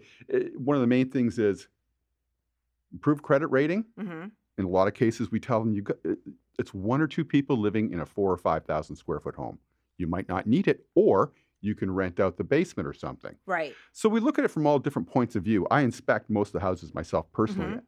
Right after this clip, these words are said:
Speaker 1: and I talk to the people, and we determine what's the best strategy for that person. It's a long-term goal, keep the house, or
Speaker 2: Mm-hmm.
Speaker 1: short-term, stay in here for a bit,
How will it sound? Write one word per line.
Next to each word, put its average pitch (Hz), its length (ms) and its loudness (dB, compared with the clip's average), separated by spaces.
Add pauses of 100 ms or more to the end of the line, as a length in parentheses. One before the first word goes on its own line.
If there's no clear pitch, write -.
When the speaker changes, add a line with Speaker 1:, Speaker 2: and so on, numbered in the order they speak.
(120)
Speaker 1:
and 98 100 -10
I 90 40 -10
talk 117 300 -4
to - 60 -8
the 101 60 -6
people, 95 460 -6 (500)
and 117 520 2
we 127 180 0
determine 170 720 0 (460)
what's 113 300 -2
the - 80 -10
best 139 220 0
strategy 117 560 2 (180)
for 113 220 4
that 87 320 0
person. - 400 -2 (560)
It's 82 140 -10
a - 40 -10 (180)
long-term 104 540 -2
goal, 160 360 0 (1160)
keep - 160 -2
the 107 80 0
house, 160 320 -2 (100)
or 196 140 0
Speaker 2:
Mm-hmm. 170 100 -8
Speaker 1:
short-term, 160 540 0
stay - 160 -2
in 101 80 0
here 120 140 -2
for - 100 -2
a 117 60 2
bit, 92 300 0